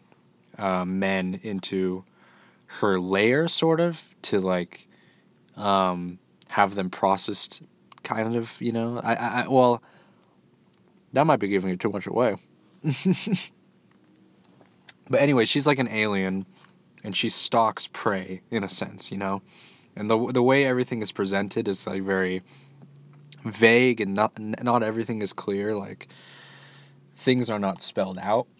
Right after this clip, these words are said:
They're shown, you know, which I think is, like, a good way, is a good way of, is a good storytelling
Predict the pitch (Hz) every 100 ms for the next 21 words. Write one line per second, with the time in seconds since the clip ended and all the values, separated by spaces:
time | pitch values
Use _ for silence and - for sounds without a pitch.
0 | _ 117 101 92 - 107 104 117 123 120
1 | 123 123 101 95 90 98 92 92 95 95
2 | 95 98 92 92 92 95 98 98 95 95
3 | 92 - _ _ _ _ 127 107 98 95
4 | 95 92 _ _ - 98 95 98 - -
5 | 95 98 - 104 104 104 107